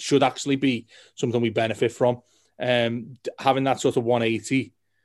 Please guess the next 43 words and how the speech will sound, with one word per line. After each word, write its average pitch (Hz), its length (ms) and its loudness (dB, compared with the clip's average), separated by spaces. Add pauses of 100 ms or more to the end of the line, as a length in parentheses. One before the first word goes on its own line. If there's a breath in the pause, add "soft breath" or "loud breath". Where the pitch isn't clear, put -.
(360)
in 131 180 -2
the 127 80 2
middle 123 360 2
of 117 100 0
a 120 60 -2
game 113 500 -4
must - 320 -10
be 113 440 0 (120)
just, - 340 -6
you're 135 100 -8
pulling 120 280 -2
your 110 120 0
hair 110 240 0
out 113 180 -4
if 117 80 -10
you're 120 160 0
a 110 40 -6
manager, 104 480 -6 (500 soft breath)
because 180 220 6
it 220 100 2
gives 214 240 6
out 202 200 6
the 196 100 8
wrong 156 200 4
message 151 320 -2
as 190 100 0
well, 147 200 4
doesn't 156 260 0
it? 180 100 2
I 160 40 0
mean, 151 140 0
if 143 120 -4
you're, 156 320 8 (400 soft breath)
we're 156 160 6
all 151 140 8
watching 135 300 2
that 117 160 -4
game, 143 300 2
sitting 127 280 -4
there 123 100 -2
thinking, 123 260 -4
"Hang 135 180 0
on, 117 180 2